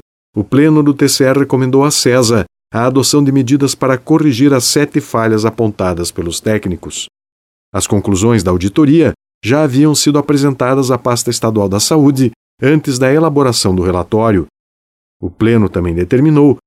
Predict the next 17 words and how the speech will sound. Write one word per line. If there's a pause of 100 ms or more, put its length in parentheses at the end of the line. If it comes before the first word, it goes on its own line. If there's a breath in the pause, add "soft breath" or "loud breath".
(180)
que
as
unidades
técnicas
do
tribunal
encarregadas
da
fiscalização
da
Secretaria (380)
monitorem
a
implementação
das
medidas
corretivas.